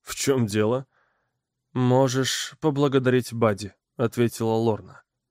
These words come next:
«Да неужели? Ну и что такого он опять сделал, чего не мог бы сделать я?»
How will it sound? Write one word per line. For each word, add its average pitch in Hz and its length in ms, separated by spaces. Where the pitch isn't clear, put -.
«Да 262 300
неужели? 139 640
Ну 160 400
и 143 280
что 160 240
такого 147 360
он 135 160
опять 120 320
сделал, 127 600
чего 131 340
не 127 120
мог 131 260
бы 117 140
сделать 117 760
я?» 101 540